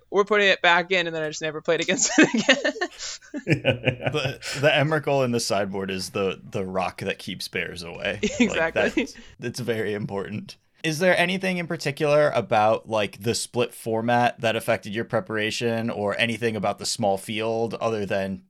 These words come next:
Speaker 3: uh, you know, we talked a little bit about your, your predictions of what i-, individual players would play, but was there anything else that, like, the small field did to affect, you know, what you were thinking about going into the tournament?
Speaker 1: Well, one thing it did was make us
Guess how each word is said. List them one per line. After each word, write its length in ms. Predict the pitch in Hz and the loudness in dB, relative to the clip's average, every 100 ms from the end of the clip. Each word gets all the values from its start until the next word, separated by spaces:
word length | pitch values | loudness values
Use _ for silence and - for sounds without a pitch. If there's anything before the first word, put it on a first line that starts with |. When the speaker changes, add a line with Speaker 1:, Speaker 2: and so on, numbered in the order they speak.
| _ - | _ -18
Speaker 3:
uh, 140 | - - | -12 -8
you 160 | 143 110 | -4 -4
know, 100 | 87 | -4
we 140 | 107 | -2
talked 240 | 143 165 | 6 6
a 60 | 135 | 6
little 240 | 117 113 | 0 0
bit 140 | 98 107 | 0 0
about 260 | 104 98 | 2 0
your, 320 | 98 95 92 - | 0 -4 -6 -10
your 140 | - 95 | -12 -12
predictions 760 | - 113 95 90 - 92 92 | -6 -4 -4 -4 -4 -2 -2
of 440 | 95 92 87 - _ | -2 -4 -6 -14 _
what 360 | 101 104 104 - | -10 -2 -2 -2
i-, 200 | 95 - - | -8 -10 -8
individual 540 | 113 101 95 98 101 92 | -6 -4 -4 -4 -4 -4
players 380 | 113 98 95 | -2 -2 -2
would 200 | 87 85 | -6 -12
play, 480 | 80 - 117 92 90 | -10 -2 0 0 -2
but 500 | 90 98 113 104 - | -6 2 4 6 2
was 240 | 110 110 101 | -4 -4 0
there 140 | 107 | 0
anything 320 | 98 92 98 | 0 -4 -4
else 260 | 95 98 - | -2 -4 -4
that, 140 | 95 | -4
like, 140 | 92 90 | -4 -6
the 60 | |
small 280 | - 104 90 | -6 -4 -4
field 520 | - 95 90 92 90 _ _ _ - | -4 -8 -6 -8 -12 _ _ _ -14
did 300 | 101 104 90 | -6 -6 -4
to 180 | 90 92 | -4 -4
affect, 400 | 90 95 85 - - 101 | -2 -2 -4 -8 -18 -10
you 120 | 107 | -8
know, 180 | 101 - _ - - | -8 -10 _ -16 -6
what 320 | 107 101 - | -2 -2 -4
you 80 | 98 | -8
were 100 | 92 | -8
thinking 360 | 95 90 90 | -6 -8 -8
about 240 | 87 85 85 | -8 -6 -6
going 240 | 92 87 | -8 -8
into 180 | 87 92 | -10 -8
the 80 | 90 | -8
tournament? 460 | 92 95 98 101 - _ | -6 -6 -6 -8 -12 _
Speaker 1:
Well, 400 | 196 196 190 185 | 0 2 2 0
one 220 | 170 226 | -2 -2
thing 220 | 262 294 285 | -2 -4 -4
it 140 | 262 | -4
did 220 | 208 202 | -2 -2
was 220 | 190 185 | -4 -8
make 240 | 180 180 180 | -6 -6 -2
us 320 | 170 165 - | -2 -2 -6